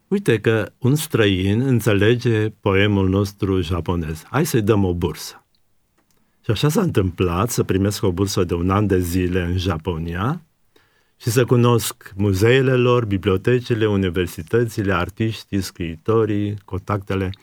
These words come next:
Mi-au organizat o burs-, o bursă extraordinară.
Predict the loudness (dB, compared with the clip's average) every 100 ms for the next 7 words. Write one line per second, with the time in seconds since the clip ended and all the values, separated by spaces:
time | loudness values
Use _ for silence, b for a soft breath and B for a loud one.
0 | B B 0 2 2 2 0 2 0 0
1 | -2 -2 -6 -4 -4 -2 -4 -2 -4 -4
2 | -6 -4 -6 -6 -8 -10